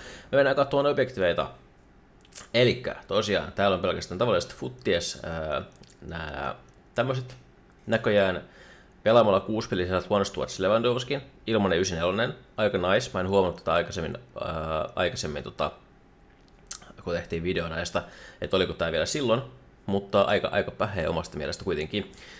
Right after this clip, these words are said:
Ää, Milestones, tässä oli tosiaan level neljäkymmentäyksi bonus, eli kun pääsee levelit täyteen, niin saa sieltä kauhealla, ää, käytännössä ilmaisia paketteja myöskin.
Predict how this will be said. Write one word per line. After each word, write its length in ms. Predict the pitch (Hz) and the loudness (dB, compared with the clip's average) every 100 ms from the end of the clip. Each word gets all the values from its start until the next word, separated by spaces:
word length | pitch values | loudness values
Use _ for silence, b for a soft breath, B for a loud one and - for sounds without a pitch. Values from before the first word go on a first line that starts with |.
| B B B | B B B
Ää, 420 | 95 95 95 92 | 2 6 6 6
Milestones, 800 | 123 165 - 131 127 120 110 - | 4 2 2 6 6 6 2 -2
tässä 240 | 117 - | -4 -2
oli 60 | 113 | -2
tosiaan 220 | 110 107 | 0 2
level 200 | 107 113 | 4 4
neljäkymmentäyksi 460 | 104 98 92 135 - | 2 0 -2 -4 4
bonus, 260 | 120 113 | 4 4
eli 100 | 113 | 2
kun 240 | 107 92 82 | 2 2 4
pääsee 360 | 85 85 85 | 2 4 2
levelit 340 | 95 104 80 - | 4 2 0 0
täyteen, 380 | 82 135 110 95 | 0 2 4 2
niin 100 | 87 | 0
saa 200 | 87 85 | -2 -2
sieltä 240 | 85 82 | -2 -2
kauhealla, 440 | 85 92 87 80 | 0 0 2 0
ää, 200 | 82 80 - - 82 80 78 - - - | 0 -4 -6 -8 -6 -4 -4 -8 -16 -2
käytännössä 460 | 87 85 73 - | 0 0 -2 -2
ilmaisia 360 | 92 92 82 - | -2 0 -2 -2
paketteja 460 | 156 151 - 107 | 0 -2 2 2
myöskin. 440 | 95 90 - 87 | 4 0 -2 -4